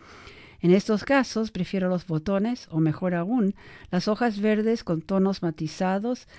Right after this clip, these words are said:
las que están entre el verde y el gris, como la garra de león, el dólar, el eucalipto y el olivo. En todo caso, lo importante es que la, su presencia no sea impactante, sino que simplemente acompañe.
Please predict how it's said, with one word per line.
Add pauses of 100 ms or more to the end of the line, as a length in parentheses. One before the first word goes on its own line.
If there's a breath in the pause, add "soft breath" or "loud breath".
(180 loud breath)
las
que
están
entre
el
verde
y
el
gris, (320 loud breath)
como
la
garra
de
león,
el
dólar,
el
eucalipto (280 loud breath)
y
el
olivo. (560 loud breath)
En
todo
caso,
lo
importante
es
que
la,
su
presencia
no
sea
impactante, (320 loud breath)
sino
que
simplemente
acompañe.